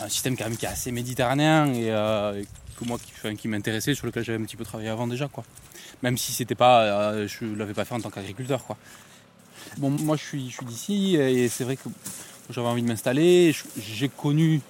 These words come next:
cette ferme-là et ce lieu-là. Et voilà, elle n'avait pas, là, pour le coup, pas de repreneur. Et, euh, il fallait en faire quelque chose, quoi.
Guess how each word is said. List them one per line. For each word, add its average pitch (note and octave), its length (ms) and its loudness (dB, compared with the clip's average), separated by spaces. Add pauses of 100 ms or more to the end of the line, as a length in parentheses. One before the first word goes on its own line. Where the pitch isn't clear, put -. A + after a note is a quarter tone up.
(160)
cette - 300 -8
ferme-là B2 520 2 (420)
et - 80 -6
ce - 180 -6
lieu-là. A#2+ 420 4
Et - 20 -2
voilà, D3+ 280 6
elle A#2+ 60 -2
n'avait A2+ 220 -2
pas, C3 240 0
là, C3+ 140 2
pour C3 140 -4
le A#2+ 60 0
coup, B2 120 -12
pas C3 120 2
de A#2 60 -4
repreneur. B2 460 0 (520)
Et, A2 180 -4
euh, G2+ 440 2
il G2+ 80 -6
fallait G#2 160 -8
en F2+ 40 -6
faire G2 120 -12
quelque B2 100 -6
chose, F#3 160 -2
quoi. - 140 -6